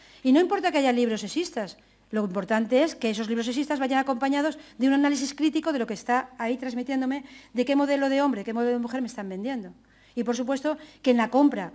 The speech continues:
de cada departamento haya luego publicaciones no sexistas. En el rof, ¿eh? En el rof es fundamental. Si, por ejemplo, queremos institucion-, institucionalizar esto que nos comentaba, eh, el anterior ponente, Miguel Ángel,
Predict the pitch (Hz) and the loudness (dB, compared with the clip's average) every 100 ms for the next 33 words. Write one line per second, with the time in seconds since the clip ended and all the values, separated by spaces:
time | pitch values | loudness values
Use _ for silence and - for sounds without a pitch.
0 | - 196 190 196 202 214 233 262 277 277 | -10 -10 -6 -6 -4 -4 -2 -2 -2 -2
1 | 240 196 190 214 311 - _ _ 208 190 | -4 -4 -6 -8 -8 -12 _ _ -10 -10
2 | 180 196 226 254 185 240 247 - - _ | -10 -8 -6 -6 -8 -12 -12 -16 -20 _
3 | _ _ _ - _ _ _ 247 247 226 | _ _ _ -20 _ _ _ 0 2 4
4 | 233 226 - - _ _ _ 247 339 320 | 4 2 -2 -20 _ _ _ -2 -2 -2
5 | - - 226 220 233 294 302 285 311 262 | -14 -4 0 2 2 0 -2 -2 2 2
6 | 208 196 190 185 _ _ - 233 214 214 | 0 -6 -8 -10 _ _ -8 -6 -4 -2
7 | 262 254 254 247 240 247 247 226 254 240 | -2 0 0 0 0 -2 -4 -6 -8 -6
8 | 247 233 226 - 247 - 226 214 208 208 | -6 -6 -10 -10 -10 -10 -12 -12 -10 -10
9 | 202 208 262 208 - - - - 247 233 | -10 -6 -4 -6 -8 -20 -20 -8 -6 -6
10 | 254 233 233 233 226 220 220 220 220 214 | -4 -4 -4 -8 -10 -10 -8 -6 -6 -4
11 | 214 208 - 220 214 202 196 196 214 220 | -6 -8 -12 -12 -10 -10 -12 -12 -12 -8
12 | 220 208 202 202 220 214 208 | -8 -8 -10 -8 -8 -8 -12